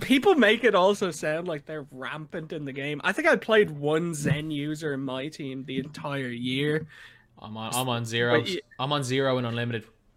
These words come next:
Speaker 2: I played, I played
Speaker 1: That's
Speaker 2: Zen bots.
Speaker 1: zero and unlimited, but
Speaker 2: I played a bunch in
Speaker 1: once
Speaker 2: Triple
Speaker 1: in
Speaker 2: Threat.
Speaker 1: Triple Threat Online, I beat him. Yeah,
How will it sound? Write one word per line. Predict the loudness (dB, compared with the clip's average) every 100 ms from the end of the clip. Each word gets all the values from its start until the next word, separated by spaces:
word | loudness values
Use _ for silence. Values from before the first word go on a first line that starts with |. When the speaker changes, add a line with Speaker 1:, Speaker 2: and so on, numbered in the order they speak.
| _ -6
Speaker 2:
I |
played, | 0 2 2 -2 -2
I | 2
played | 2 4
Speaker 1:
That's | 4
Speaker 2:
Zen | 4
bots. | 8 8 10
Speaker 1:
zero | 8 6
and | 4
unlimited, | 4 6 4 4 4 4 2 -2 -8
but | -4 -4 -4 -4
Speaker 2:
I |
played | 0 0
a | 0
bunch | -4 -4
in | -2
Speaker 1:
once | 2 2 2
Speaker 2:
Triple | -2 -2
Speaker 1:
in |
Speaker 2:
Threat. | 0
Speaker 1:
Triple | 0 0 -2
Threat | 0 -2
Online, | -2 -2 -2 -4 -4 -6
I |
beat | -10 -8 -8 -8
him. | -10
Yeah, | -10 -12